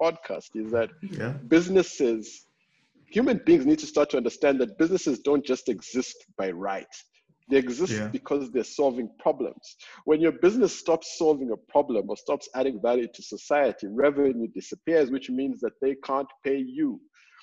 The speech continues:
Speaker 1: So your role, whilst you're still in the business, is to help your business solve problems. Don't just sit there thinking, "Ah, no, twenty-fifth is gonna come. I can ignore that Tony guy. That customer is such an idiot." No, that customer is the guy that makes sure that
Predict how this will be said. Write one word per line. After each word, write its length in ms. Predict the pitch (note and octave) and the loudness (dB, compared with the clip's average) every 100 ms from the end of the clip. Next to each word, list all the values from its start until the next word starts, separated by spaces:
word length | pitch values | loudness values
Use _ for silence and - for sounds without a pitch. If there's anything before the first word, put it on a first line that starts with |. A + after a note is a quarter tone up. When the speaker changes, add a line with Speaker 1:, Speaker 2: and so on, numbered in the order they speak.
| _ | _
Speaker 1:
So 200 | - G3+ | -2 2
your 340 | F3+ E3+ A3 | 4 6 4
role, 380 | A3 E3+ F#3 B2+ | 4 2 4 2
whilst 400 | A#2 D3+ D#3 - | 4 2 2 -2
you're 100 | B2 | -6
still 320 | - - C#3 | -6 -6 -4
in 140 | B2+ F#2+ | -4 -4
the 100 | G2 | -8
business, 680 | G2 F#3+ C#3+ A2 - - - | 0 0 0 -8 -10 -14 -10
is 140 | C#3+ | -10
to 120 | - B2 | -8 -8
help 280 | - E3+ E3+ | 0 0 0
your 140 | G#2+ F#2+ | -14 -8
business 380 | C#3+ C3 G2 - | -6 -6 -8 -14
solve 380 | - B2+ B2+ - - | -10 -2 -2 -4 -4
problems. 420 | C3 G#2+ A2 _ - | -4 -4 -14 _ 2
Don't 240 | B3 C4 | 2 4
just 220 | F#3 - | 0 2
sit 140 | F#3+ F3+ | -4 -2
there 120 | D#3+ D3+ | -2 -2
thinking, 260 | F3 E3+ C#3 - | -4 -4 -8 -2
"Ah, 140 | F3 | -2
no, 140 | E3+ D#3 | 0 -4
twenty-fifth 480 | F3 F3 E3+ E3+ | -4 -4 -6 -8
is 140 | - - | -8 -6
gonna 200 | C#3+ C3 - | -6 -6 -4
come. 240 | D#3 C#3 - - - - | -2 -4 -8 -20 -16 -4
I 80 | C#3 | -4
can 240 | - C#3+ | -2 -4
ignore 300 | C#3 C3+ D#3+ | -2 2 2
that 240 | C#3+ C#3+ - - | 4 0 -2 -4
Tony 240 | D#3 B2+ - | -4 -2 0
guy. 220 | C#3+ C3+ | 2 2
That 180 | D3+ - | 0 -2
customer 380 | - D3 D3+ B2 | -6 -6 -6 -4
is 100 | A#2+ | -6
such 240 | - D3 D3 | -6 -8 -8
an 100 | - - | -10 -8
idiot." 220 | C3 B2 _ | -6 -8 _
No, 280 | G#3 D4 A#4 A3 | -8 -2 -2 4
that 220 | C#4 - | 2 4
customer 380 | - - C#4+ F#3 | -4 -2 -2 -2
is 100 | D#3 | -2
the 140 | D#3+ - | -6 -2
guy 460 | F#3 F#3+ A2+ B2+ D3 _ _ _ - | 0 0 0 -4 -8 _ _ _ -2
that 160 | F3 | -2
makes 420 | E3+ F#3+ - - - | 2 2 2 0 0
sure 220 | G#3 G3 D3 | 2 2 0
that 160 | C3+ | -2